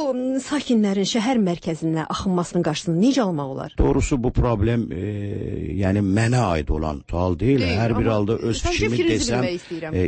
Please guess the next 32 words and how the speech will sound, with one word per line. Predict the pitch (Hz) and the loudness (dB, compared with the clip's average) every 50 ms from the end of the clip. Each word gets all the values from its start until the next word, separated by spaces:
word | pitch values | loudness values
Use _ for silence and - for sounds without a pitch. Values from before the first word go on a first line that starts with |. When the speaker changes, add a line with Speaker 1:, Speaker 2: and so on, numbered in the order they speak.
| 78 98 | 0 -2
Speaker 2:
ictimaiyyətin | - - 117 110 113 113 113 104 - - 120 120 92 | -2 -2 -2 0 2 2 0 0 0 0 0 0 0
qına-, | 110 110 117 117 110 - - - 73 | 0 0 0 0 0 -2 -4 -4 -4
qınağına | 98 101 107 107 98 107 113 117 - - | -2 0 0 0 0 0 0 0 -2 -2
çevrilə | - 95 87 82 87 90 85 82 | -2 -2 0 0 0 0 2 2
bilərəm. | 87 90 92 117 139 156 135 117 - | 2 2 2 2 0 0 0 -2 -2
Sadəcə, | 147 147 151 139 156 143 117 156 156 147 - - - - - - - - | 0 0 0 0 0 0 2 0 0 0 -2 -6 -12 -20 -20 -16 -8 -4
e, | 101 107 107 98 | -2 -2 -2 0
qoy | 90 107 139 147 135 104 | 0 2 2 2 2 2
buna | 113 120 117 107 107 110 | 0 0 0 0 0 0
aidiyyatı | 110 107 92 110 107 101 - - 120 104 - - - _ _ _ | 0 -2 -2 -2 -2 -2 -2 -2 -4 -4 -4 -8 -14 _ _ _
instansiyalarda | - 87 90 80 - - 98 90 85 - 87 82 80 78 78 71 78 | -2 -2 -2 0 0 0 0 0 2 2 2 2 2 2 0 0 0
Speaker 1:
Bəli. | 73 | 0
Speaker 2:
cavab | 73 78 76 76 73 - | 0 0 0 2 2 2
tapsınlar. | - - - - - - 69 67 - | 2 2 0 0 -2 -4 -6 -4 -2
Speaker 1:
Aha. | 180 190 180 156 - - - - 180 151 - - - - - - - | -2 -2 -2 -4 -6 -10 -6 -4 -4 -4 -4 -8 -12 -12 -10 -4 2
Onda | 294 302 311 370 | 4 4 4 4
növbəti | 349 285 262 269 277 277 | 2 2 -2 -4 -6 -4
sualı | - 285 262 262 254 | -2 0 0 0 0
verim | 254 240 233 226 214 | 0 0 0 -2 -2
sizə | - 226 240 269 269 | -4 -4 -4 -4 -4
ki, | 269 - 247 214 - | -4 -6 -6 -6 -4
m, | 208 214 226 226 226 226 226 220 226 214 - | -2 -2 0 0 0 0 0 0 -2 -4 -2
təkcə | - 269 247 - - 302 277 - | -2 -2 -2 -2 -2 -2 -2 -2
işə | - - - 214 185 165 | -2 -2 0 0 0 0
getmə, | 175 175 170 - 175 165 165 160 156 | 0 -2 0 0 0 2 2 2 0
işdən | 175 - - 202 196 185 | -2 0 0 2 2 2
dönmə | 170 170 170 165 | 2 2 2 0
saatlarında | 160 - 160 156 - - 156 156 156 160 160 | 0 -2 -4 -4 -2 0 0 2 2 2 0
deyil, | 165 156 165 165 | 0 0 0 0
günün | - 302 453 453 349 233 | 2 4 4 4 4 4
bütün | 220 - 220 202 175 | 2 0 0 -2 -2
vaxtlarında | 156 - - - - 151 143 147 151 147 139 143 | -2 -6 -8 -8 -8 -8 -6 -6 -6 -6 -6 -6